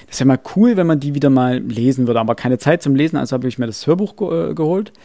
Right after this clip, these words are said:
Und dann haben wir das als Hörbuch gehört <laughs> und wir haben beide, glaub ich, das erste Hörbuch nicht durchgehalten. Wir gedacht haben, was ist das für ein Schmalz und Kitsch?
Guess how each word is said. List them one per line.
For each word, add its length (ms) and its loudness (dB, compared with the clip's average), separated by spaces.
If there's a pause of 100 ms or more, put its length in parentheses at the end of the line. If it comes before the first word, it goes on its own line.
(500)
Und 540 2
dann 80 -2
haben 120 4
wir 80 2
das 160 -2
als 160 -8
Hörbuch 340 0
gehört 380 0
<laughs> 160 -2
und 120 4
wir 80 -12
haben 140 2
beide, 300 4
glaub 220 2
ich, 60 -4
das 140 -2
erste 300 2
Hörbuch 300 2
nicht 240 -4
durchgehalten. 680 -2 (380)
Wir 80 -8
gedacht 200 -10
haben, 120 -8
was 160 -8
ist 280 -8
das 300 -10
für 220 -4
ein 280 0
Schmalz 880 0
und 300 -4
Kitsch? 540 -6